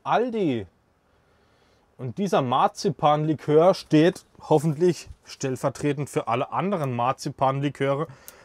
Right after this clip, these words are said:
die es zweitausendachtzehn überall im Handel gibt. Sind überall erhältlich. Und wow, das riecht wirklich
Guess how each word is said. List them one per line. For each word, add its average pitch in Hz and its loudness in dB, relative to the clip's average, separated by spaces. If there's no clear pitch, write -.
die 156 2
es 170 2
zweitausendachtzehn 151 0
überall 151 0
im 156 -4
Handel 185 2
gibt. - -6
Sind - -16
überall 185 2
erhältlich. 185 2
Und 123 -12
wow, 123 0
das - -14
riecht 110 -12
wirklich 156 -8